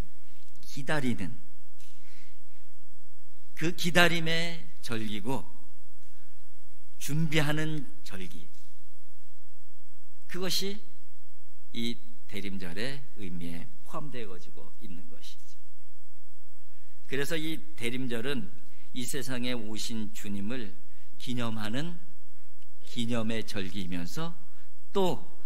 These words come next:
다시 오실 예수 그리스도를 기다리며 준비하는 준비의 절기라는 것이죠. 그리고 또 오늘을 살아가는 우리들의 입장에서 보게 되면은, 그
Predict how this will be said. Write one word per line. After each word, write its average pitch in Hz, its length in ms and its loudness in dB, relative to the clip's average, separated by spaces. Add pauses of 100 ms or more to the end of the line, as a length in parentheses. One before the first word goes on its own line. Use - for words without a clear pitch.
다시 135 320 0
오실 151 280 0
예수 131 240 0
그리스도를 135 580 -2 (340)
기다리며 120 720 0
준비하는 110 800 0 (1300)
준비의 101 560 0
절기라는 - 560 0
것이죠. - 320 0 (1500)
그리고 147 240 0
또 190 340 0
오늘을 208 420 2
살아가는 175 680 0 (160)
우리들의 143 460 -2
입장에서 120 520 -2
보게 110 240 -2
되면은, 101 560 -2 (1000)
그 175 560 0